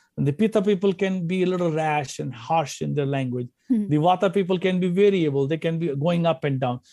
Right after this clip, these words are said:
Speaker 1: So understanding what your molecules are helps us to see what's my body's doing.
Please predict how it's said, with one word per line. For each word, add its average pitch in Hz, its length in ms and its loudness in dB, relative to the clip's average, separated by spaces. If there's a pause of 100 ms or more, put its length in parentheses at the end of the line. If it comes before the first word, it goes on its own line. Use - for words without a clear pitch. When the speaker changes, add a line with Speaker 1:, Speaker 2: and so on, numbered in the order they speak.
Speaker 1:
So 220 300 2 (340)
understanding 247 800 2
what 214 260 0 (160)
your 190 300 4
molecules 170 640 0
are 127 300 0 (100)
helps 202 340 -2
us 185 180 0
to 196 180 0
see 175 220 -2
what's 165 280 -2
my 165 160 0
body's 147 380 0
doing. 117 240 -10